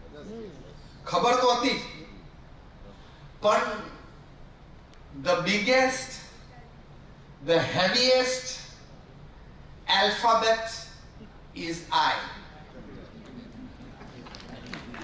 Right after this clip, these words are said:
કેપિટલ આઈ ની તાકાત કેવી કે નીચે એની પાસે પ્લેટફોર્મ બહુ મોટું છે, પહોળું,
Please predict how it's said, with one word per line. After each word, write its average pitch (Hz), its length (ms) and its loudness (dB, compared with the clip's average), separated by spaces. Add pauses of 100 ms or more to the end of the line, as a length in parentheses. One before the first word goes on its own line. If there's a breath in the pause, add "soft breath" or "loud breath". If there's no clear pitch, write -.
(1900)
કેપિટલ 254 580 4
આઈ 254 160 6
ની 262 100 4
તાકાત 254 480 4
કેવી 262 220 4
કે 233 160 4
નીચે 220 260 2
એની 247 180 4
પાસે 233 220 4
પ્લેટફોર્મ 220 640 2
બહુ 208 180 2
મોટું 160 280 -4
છે, - 500 -12
પહોળું, 147 320 -6